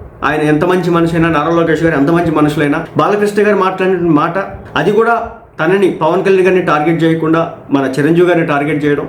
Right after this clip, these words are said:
స్వతహాగా తన అన్నని టార్గెట్ చేస్తే ఆయన ఏమాత్రం కూడా సహించడు పవన్ కళ్యాణ్ గారు. మరి ఇది ఎటువైపు టర్న్ అవుతుంది, ఏం జరగబోతోంది, ఎలా వెళ్ళబోతుంది అనేది మాత్రం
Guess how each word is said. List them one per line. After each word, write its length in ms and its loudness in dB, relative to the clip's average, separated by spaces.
స్వతహాగా 500 0
తన 180 -2
అన్నని 340 0
టార్గెట్ 460 0
చేస్తే 200 0
ఆయన 300 0
ఏమాత్రం 380 2
కూడా 120 2
సహించడు 320 -2
పవన్ 280 0
కళ్యాణ్ 220 0
గారు. 200 0
మరి 160 2
ఇది 340 4
ఎటువైపు 400 2
టర్న్ 280 0
అవుతుంది, 560 2
ఏం 140 0
జరగబోతోంది, 880 0
ఎలా 180 2
వెళ్ళబోతుంది 560 0
అనేది 160 0
మాత్రం 480 -2